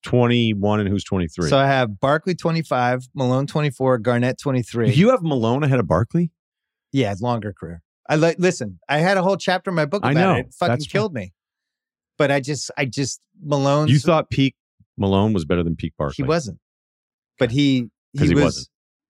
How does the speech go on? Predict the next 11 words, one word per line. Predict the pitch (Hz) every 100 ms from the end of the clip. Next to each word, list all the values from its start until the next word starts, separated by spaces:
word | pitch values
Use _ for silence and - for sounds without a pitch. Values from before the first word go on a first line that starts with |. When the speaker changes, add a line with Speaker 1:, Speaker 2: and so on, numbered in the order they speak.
| _ _ _ _ _ _ _ _ _ _
Speaker 2:
Malone | 139 131 139 151 156 104 -
played | - 135
almost | 135 123 -
twenty | - 135 135
years. | 123 139 95 101 - - _ _
Speaker 1:
Yeah. | - - _ _ -
Speaker 2:
Barkley | 117 131 135 139
was | 120 107 95
out | 127 127
of |
shape | - 131 117